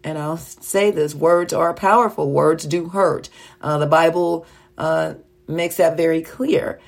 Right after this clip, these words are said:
that we hold the power of life and death in our tongues, that we can speak life or we can speak death. So those words are powerful, but we can change it with our words and with our actions.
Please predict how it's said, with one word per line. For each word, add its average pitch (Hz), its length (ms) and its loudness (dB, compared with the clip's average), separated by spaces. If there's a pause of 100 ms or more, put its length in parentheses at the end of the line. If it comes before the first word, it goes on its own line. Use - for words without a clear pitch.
(160)
that 151 220 0
we 165 160 -4
hold 165 300 -4
the 151 60 -6
power 160 380 -2
of 151 120 -6
life 156 380 -2
and 147 220 -6
death 143 300 -2 (340)
in 165 160 -6
our 143 140 -6
tongues, 143 560 -8 (260)
that 151 240 0
we 170 140 -2
can 151 180 -6
speak 151 340 -8 (120)
life 139 460 -6
or 139 120 -4
we 143 160 -4
can 139 180 -8
speak - 380 -12
death. - 380 0 (280)
So 160 520 2 (300)
those 180 360 4
words 165 360 2
are 156 80 0
powerful, 165 540 -2
but 151 220 -2
we 160 200 0
can 151 360 -6
change 311 640 -4
it 151 280 0 (340)
with 175 440 2
our 175 260 6
words 147 480 -4
and 151 360 -2
with 156 260 -4 (100)
our 165 360 -2
actions. - 800 -10